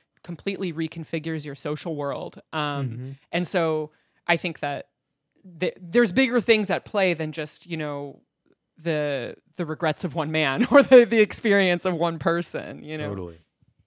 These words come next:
Speaker 2: I know someone who basically, who had a problem like this and, and really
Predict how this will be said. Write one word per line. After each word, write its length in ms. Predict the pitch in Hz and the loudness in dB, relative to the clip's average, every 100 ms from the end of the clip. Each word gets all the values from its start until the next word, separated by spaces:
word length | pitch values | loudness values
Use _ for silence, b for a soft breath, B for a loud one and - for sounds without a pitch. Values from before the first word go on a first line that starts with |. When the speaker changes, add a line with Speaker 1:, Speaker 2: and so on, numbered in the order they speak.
| _ - - | _ -12 2
Speaker 2:
I 120 | 139 | 4
know 160 | 175 175 | 6 4
someone 400 | - 139 135 123 | 2 2 2 2
who 100 | 131 | 0
basically, 760 | 110 123 - 127 120 113 113 - _ - 123 - | 2 0 0 -2 0 0 -2 -6 _ -20 -20 -6
who 160 | 123 135 | 0 2
had 260 | 135 139 | 4 4
a 40 | 135 | 2
problem 440 | - 123 123 143 | -2 -2 0 0
like 200 | 156 147 | 0 0
this 240 | 196 196 139 | -2 0 2
and, 260 | 120 113 - _ _ - | 2 0 -8 _ _ -6
and 180 | 127 117 | -2 2
really 540 | 127 143 143 131 117 | 6 6 6 4 0